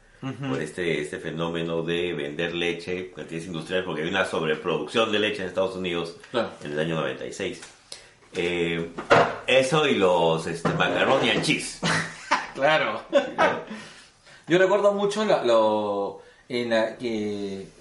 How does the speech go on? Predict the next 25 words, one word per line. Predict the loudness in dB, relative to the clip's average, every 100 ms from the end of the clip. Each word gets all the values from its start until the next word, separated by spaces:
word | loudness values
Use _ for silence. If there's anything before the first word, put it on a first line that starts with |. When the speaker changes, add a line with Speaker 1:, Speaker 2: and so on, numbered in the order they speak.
| -8
Speaker 1:
muchos | -6 -4 -2
de | -2
los | -2 -2
cómics | -2 -2 -4
que | -2
tengo | -2 -2
son | -4 -4
los | -4
noventas. | -4 -2 0 0 -2 -4
Speaker 2:
Ujú. | -8 -8 -8 -12 _ -10
Speaker 1:
Eh, | -6 -4 -4 -6 -4
venía, | -4 0 2 2
pues, | 2 -2 -2
este, | -10 -12 -10 -10 -10 -10
en | -8 -4
una, | 0 0 0
en | -6
una | 0 0 2
página, | 0 0 -2 0 -2 -4
venía | -8 -6 0
la | 0
publicidad | 0 -6 -8 -4 0 2
de, | 0 -2
de | -6 -8
PlayStation, | -2 -2 -2 -4 -4 -2 -2 -6